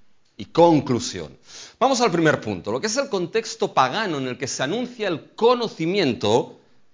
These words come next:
del Dios no conocido. Y fíjense que cuando llegamos a este texto, cuando llegamos a Atenas,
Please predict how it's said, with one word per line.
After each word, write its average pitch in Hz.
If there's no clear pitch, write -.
del 156
Dios 175
no 208
conocido. 110
Y 85
fíjense -
que 202
cuando 151
llegamos 202
a 156
este 160
texto, -
cuando 143
llegamos 233
a 143
Atenas, 143